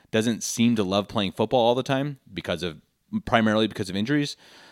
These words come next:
Um, so I have Atlanta winning it. I know New Orleans is predicted as a really, really good team, but I, I just have a feeling. Now, this is, this is a hot take. Honestly, this is probably the hottest take of, of this entire show,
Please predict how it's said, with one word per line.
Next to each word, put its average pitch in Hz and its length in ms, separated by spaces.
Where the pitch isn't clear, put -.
Um, 107 220
so 123 80
I 127 60
have 151 100
Atlanta 131 360
winning 127 220
it. 143 160
I 107 80
know 120 200
New 117 120
Orleans 120 460
is 107 160
predicted 113 480
as 101 160
a 104 60
really, 117 340
really 123 160
good 123 140
team, 147 240
but 113 160
I, 175 260
I 156 160
just 170 240
have 147 220
a 156 100
feeling. 185 520
Now, 151 140
this 226 220
is, 156 140
this 196 220
is 151 100
a 113 80
hot 107 240
take. 90 200
Honestly, 127 300
this 160 160
is 147 60
probably 127 220
the 98 80
hottest 117 300
take 101 180
of, 92 140
of 104 120
this 101 180
entire 107 560
show, 87 420